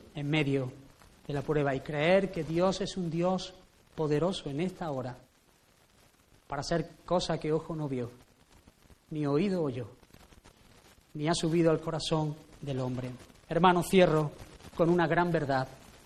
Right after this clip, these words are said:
que hay en este texto. Es una verdad de gran gozo. Y es que a pesar de la incredulidad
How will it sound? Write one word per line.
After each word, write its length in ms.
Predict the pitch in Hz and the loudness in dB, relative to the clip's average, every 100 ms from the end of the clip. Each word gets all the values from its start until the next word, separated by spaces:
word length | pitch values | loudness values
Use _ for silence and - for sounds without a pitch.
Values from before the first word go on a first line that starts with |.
| - - - - | -20 -20 -20 -20
que 140 | - 160 | 0 6
hay 160 | 151 | 6
en 100 | 151 | 6
este 200 | 160 151 | 4 0
texto. 380 | 151 139 - 131 - - - - - - - - - - - - - - - - - - - - - - - _ | -2 -4 -4 -10 -12 -20 -20 -20 -20 -20 -20 -20 -20 -20 -20 -20 -20 -20 -20 -20 -20 -20 -20 -20 -20 -20 -20 _
Es 140 | 143 170 | -4 0
una 140 | 160 | 2
verdad 300 | 151 151 156 | 4 4 2
de 100 | 147 | 2
gran 260 | 147 165 180 | 2 4 4
gozo. 360 | 165 156 135 117 - _ _ _ _ _ _ - - - - _ _ _ | 4 2 -2 -10 -18 _ _ _ _ _ _ -20 -20 -20 -20 _ _ _
Y 120 | 175 | 0
es 60 | 175 | 2
que 160 | 190 220 | 2 0
a 140 | 190 | -2
pesar 440 | 175 160 190 190 196 | -2 2 8 8 8
de 120 | 190 | 4
la 120 | 190 | 4
incredulidad 720 | 190 190 185 185 175 156 151 | 4 2 4 6 6 6 4